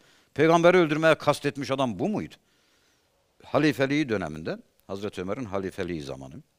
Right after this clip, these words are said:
sahabilerden biri ölüm döşeğinde. Kıymetli bir zat, Bedir'de, Uhud'da omuz omuza çarpışmışlar. Ee, Allah Resulü'nün sahabilerinden biri vefat ediyor gece. Hepsi başucunda bekleşiyorlar, çaresiz, mükedder yüzler.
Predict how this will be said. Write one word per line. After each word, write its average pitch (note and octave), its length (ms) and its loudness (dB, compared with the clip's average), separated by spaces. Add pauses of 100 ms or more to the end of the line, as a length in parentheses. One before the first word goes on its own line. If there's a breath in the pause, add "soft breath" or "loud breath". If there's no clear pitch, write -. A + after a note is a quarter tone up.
(800 soft breath)
sahabilerden B2 840 0
biri A#2+ 260 -6
ölüm A2+ 280 -4
döşeğinde. C#2+ 520 -10 (840 soft breath)
Kıymetli G#2 440 -8
bir C#2+ 160 -12
zat, C2+ 280 -14
Bedir'de, E2 460 -8
Uhud'da F2+ 420 -8
omuz G2 220 -8
omuza D#2 240 -10
çarpışmışlar. - 680 -12 (480)
Ee, - 40 -20 (360)
Allah F#2 300 -6
Resulü'nün E2 380 -12
sahabilerinden D#2+ 760 -8
biri A2+ 180 -10
vefat - 320 -10
ediyor D#2+ 400 -16
gece. D2+ 280 -10 (760 soft breath)
Hepsi - 300 -10
başucunda G#2+ 460 -6
bekleşiyorlar, G#2 600 -6
çaresiz, F#2+ 720 -8
mükedder A2+ 520 -4
yüzler. F#2 580 -6